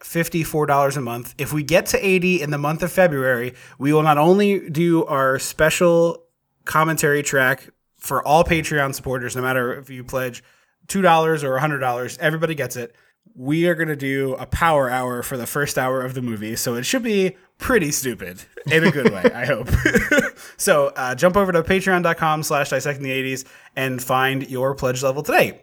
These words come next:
Anybody who pledges at the five dollar level instantly gets three bonus episodes: The Great Muppet Caper,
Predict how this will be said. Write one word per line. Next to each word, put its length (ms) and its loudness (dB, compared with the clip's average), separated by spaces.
Anybody 480 2
who 160 -4
pledges 380 -2
at 80 -8
the 80 -4
five 240 4
dollar 200 4
level 400 2
instantly 420 2
gets 300 2
three 300 -4
bonus 320 2
episodes: 440 -6
The 80 -10
Great 180 -4
Muppet 280 0
Caper, 500 -2